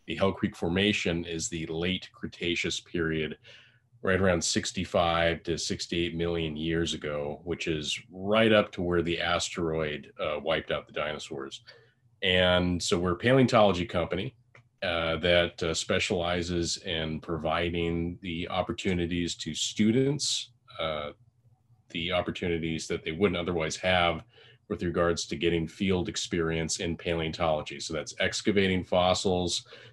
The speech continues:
that's preparing them, uh, and, uh, so that's pretty much what we do is we excavate fossils in the field, we prospect for them, and, uh, remove them and prepare them back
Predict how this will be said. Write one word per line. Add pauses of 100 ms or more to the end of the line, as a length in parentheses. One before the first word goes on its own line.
that's
preparing
them, (460)
uh, (160)
and, (300)
uh,
so
that's
pretty
much
what
we
do
is
we
excavate
fossils
in
the
field,
we
prospect
for
them, (600)
and,
uh,
remove
them
and
prepare
them
back